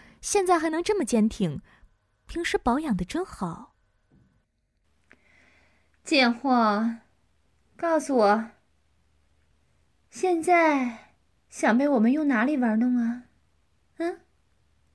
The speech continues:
Speaker 2: 哟，一直盯着我们戴着的皮手套的手呀。<laughs> 呵呵，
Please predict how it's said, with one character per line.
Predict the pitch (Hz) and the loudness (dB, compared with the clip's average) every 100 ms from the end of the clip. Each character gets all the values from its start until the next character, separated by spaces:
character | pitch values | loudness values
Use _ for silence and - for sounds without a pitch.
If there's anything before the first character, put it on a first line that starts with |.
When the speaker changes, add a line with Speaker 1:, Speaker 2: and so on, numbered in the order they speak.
| _ _ _ _ _ _ _ _ _ _ _ _ _ | _ _ _ _ _ _ _ _ _ _ _ _ _
Speaker 2:
哟， | 320 320 302 285 _ _ _ _ _ _ _ _ _ _ _ _ _ - | -8 -6 -6 -10 _ _ _ _ _ _ _ _ _ _ _ _ _ 0
一 | 370 349 | 2 2
直 | 311 | 0
盯 | 311 330 339 | 0 -2 0
着 | 339 285 | 0 2
我 | 240 | 2
们 | 240 | 2
戴 | 311 302 | 0 -2
着 | 269 | -2
的 | |
皮 | - 285 | -2 -4
手 | 285 226 | -2 -4
套 | - 302 | -4 -6
的 | 285 | -6
手 | - 233 147 - | -4 -2 -2 -4
呀。 | 190 190 233 233 202 - _ _ _ _ _ _ _ _ | -8 -8 -8 -10 -12 -20 _ _ _ _ _ _ _ _
<laughs> | |
呵 | _ - 330 | _ -8 -8
呵， | 339 | -8